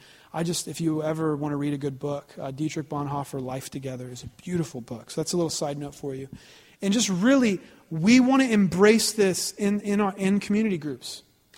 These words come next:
Right? Because community groups are the best way to connect and engage. If you feel like you're left out, engage in community group. And let me tell you this, they're not perfect and they're not clean.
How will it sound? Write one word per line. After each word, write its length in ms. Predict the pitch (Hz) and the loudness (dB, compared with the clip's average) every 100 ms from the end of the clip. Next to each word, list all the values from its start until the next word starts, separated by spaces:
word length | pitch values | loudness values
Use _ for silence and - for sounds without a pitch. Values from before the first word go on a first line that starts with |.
| - _ _ _ _ _ _ _ _ _ _ - | -20 _ _ _ _ _ _ _ _ _ _ 4
Right? 240 | 208 254 | 6 8
Because 300 | 233 - 254 | 6 4 4
community 440 | - 254 277 277 | 4 8 8 8
groups 240 | 233 269 - | 8 6 6
are 120 | 247 | 6
the 100 | 226 | 6
best 380 | 165 240 233 - | 6 4 4 2
way 240 | 226 233 | 6 6
to 80 | 226 | 4
connect 460 | 226 226 220 214 - | 0 2 2 2 -2
and 120 | 208 | -2
engage. 640 | 202 190 220 190 127 - - - | 2 4 6 4 0 -10 -12 -4
If 120 | 196 | 0
you 140 | 208 233 | 4 4
feel 220 | - 277 | 6 4
like 180 | 262 247 | 4 4
you're 100 | 247 | 4
left 220 | 240 226 | 4 4
out, 180 | 240 214 | 2 4
engage 460 | 233 208 233 254 | 2 6 6 6
in 80 | 240 | 2
community 380 | 233 240 247 247 | 2 4 4 4
group. 120 | 208 - - | 2 -4 -4
And 120 | 233 | 2
let 60 | 269 | 2
me 80 | 285 | 4
tell 160 | 285 | 4
you 100 | 277 | 4
this, 220 | 269 262 | 4 4
they're 160 | 208 240 | 2 4
not 240 | 269 285 | 4 2
perfect 420 | - 269 262 269 254 | 2 2 2 0 0
and 80 | |
they're 100 | 220 | 2
not 220 | 220 226 220 | 2 0 0
clean. 420 | 220 202 160 | -2 0 -2